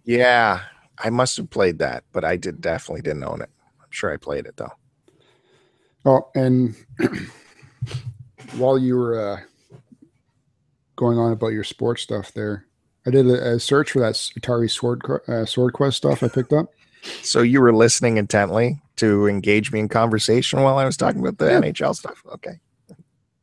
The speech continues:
Speaker 2: Uh, I'll just read your brief little paragraph here.
Speaker 1: It
Speaker 2: Uh,
Speaker 1: Joe's reading.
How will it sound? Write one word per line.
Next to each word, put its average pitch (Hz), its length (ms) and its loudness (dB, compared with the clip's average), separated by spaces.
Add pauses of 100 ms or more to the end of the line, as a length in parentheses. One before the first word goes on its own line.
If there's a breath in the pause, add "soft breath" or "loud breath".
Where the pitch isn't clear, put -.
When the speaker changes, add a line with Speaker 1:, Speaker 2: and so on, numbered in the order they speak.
(1160 soft breath)
Speaker 2:
Uh, 123 160 4
I'll 131 160 4
just 123 140 0
read 135 180 6
your 120 100 6
brief 117 260 0
little 117 140 0
paragraph 110 420 -2
here. 104 200 -8 (500 loud breath)
Speaker 1:
It 90 160 -16 (260)
Speaker 2:
Uh, 113 260 -6
Speaker 1:
Joe's 107 300 0
reading. 139 380 0